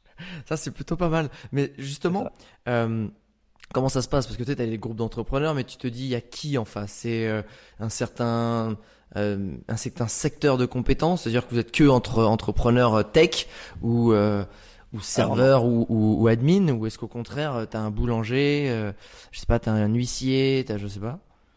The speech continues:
Speaker 2: C'est ça. En fait, on, on a, il y a des réseaux d'entrepreneurs qui existent,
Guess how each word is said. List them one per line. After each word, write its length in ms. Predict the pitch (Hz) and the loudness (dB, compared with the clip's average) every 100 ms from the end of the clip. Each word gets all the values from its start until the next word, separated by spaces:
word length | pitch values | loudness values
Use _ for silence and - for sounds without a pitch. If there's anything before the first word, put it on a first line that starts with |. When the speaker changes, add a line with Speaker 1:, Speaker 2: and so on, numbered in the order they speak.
| _ _ - | _ _ -10
Speaker 2:
C'est 80 | 104 | -6
ça. 220 | - - - | -6 -8 -16
En 80 | |
fait, 220 | - 117 98 | -8 -8 -8
on, 560 | 92 92 90 90 90 - | -10 -10 -10 -12 -14 -12
on 200 | 98 95 | -8 -4
a, 420 | 95 95 92 60 - - | -2 0 -2 -4 -8 -12
il 100 | 101 | -6
y 80 | 110 | -4
a 60 | |
des 120 | 139 117 | -2 -2
réseaux 220 | 101 104 | -2 -4
d'entrepreneurs 520 | 95 92 - 90 104 | -6 -12 -12 -10 -10
qui 100 | - | -10
existent, 420 | - 90 110 - | -14 -12 -14 -16